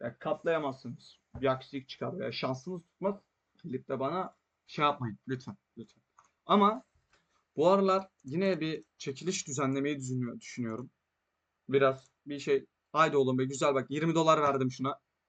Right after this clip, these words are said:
Kırk bir dolar. Temiz. Cash. Bak katlamaya başladık neredeyse. Şimdi dört dolarlık bir tane kasaya çıkacağım bak. Yükseldik. Yavaş yavaş yükseliyoruz. Bak dört dolarlık kasaya çıkacağım. On tane bundan açacağım.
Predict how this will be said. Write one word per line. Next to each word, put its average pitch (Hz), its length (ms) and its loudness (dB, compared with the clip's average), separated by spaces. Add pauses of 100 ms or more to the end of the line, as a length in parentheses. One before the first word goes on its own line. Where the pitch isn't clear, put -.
(680)
Kırk - 260 -2
bir 202 180 6
dolar. 139 460 4 (260)
Temiz. 196 600 2 (380)
Cash. - 580 -2 (1300)
Bak 175 220 -4 (160)
katlamaya 170 520 0
başladık 175 440 -2
neredeyse. 131 460 -4
Şimdi 180 280 -4
dört 214 220 2
dolarlık 196 380 2
bir 202 80 -2
tane 196 220 0
kasaya 180 320 -4
çıkacağım 127 360 -6
bak. 117 140 -10 (400)
Yükseldik. 170 560 0
Yavaş 196 300 2
yavaş 185 240 -2
yükseliyoruz. 160 580 -6 (420)
Bak - 160 -6
dört 208 220 4
dolarlık 180 360 2
kasaya 170 300 -2
çıkacağım. 127 380 -8
On 196 200 -2
tane 175 280 -2
bundan 180 220 -2
açacağım. 147 360 -6